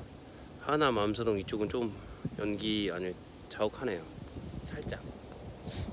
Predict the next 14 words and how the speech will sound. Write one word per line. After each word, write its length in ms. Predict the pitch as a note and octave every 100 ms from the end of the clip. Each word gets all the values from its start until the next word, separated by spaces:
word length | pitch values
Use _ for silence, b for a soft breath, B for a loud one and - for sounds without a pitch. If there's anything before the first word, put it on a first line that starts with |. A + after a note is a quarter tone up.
| - - - - - -
어? 1120 | - A#2 C3+ - - - - - - - - -
이쪽으로 260 | - -
등산을 460 | - - - - -
가시는 320 | - - -
분들도 1200 | - - - - - - - - - - - - -
많이 200 | - F2+
있습니다. 300 | F2+ - G2
이쪽이 320 | A#2 - C#3+ -
주등산이어서 680 | - C3 B2+ B2+ A2+ G#2
이쪽으로 300 | A2 B2 G#2+
가면 1000 | G2+ G2 G#2+ - - - - - F2 - -
망우산 420 | G2+ A#2+ A#2 G#2
쪽으로 220 | G#2+ G2
떨어집니다. 560 | G#2+ B2 G#2 F#2 -